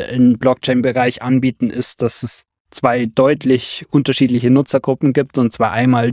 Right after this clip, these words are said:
die, die das Spiel überhaupt spielen, und andererseits dann die Investoren, die nur in den Token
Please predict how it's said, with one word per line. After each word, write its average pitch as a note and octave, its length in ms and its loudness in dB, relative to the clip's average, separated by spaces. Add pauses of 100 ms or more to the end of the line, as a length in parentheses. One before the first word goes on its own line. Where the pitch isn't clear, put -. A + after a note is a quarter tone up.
(160)
die, B2 340 2 (440)
die A#2 100 2
das A#2 120 2
Spiel B2 280 0
überhaupt A2+ 420 -4
spielen, D#3+ 500 0 (580)
und A#2 640 0
andererseits B2 640 0
dann A2 380 -2 (180)
die B2 80 0
Investoren, A2+ 640 0
die A2+ 140 -2
nur B2+ 340 4
in A2+ 100 -2
den A#2 200 -6
Token A#2 580 -2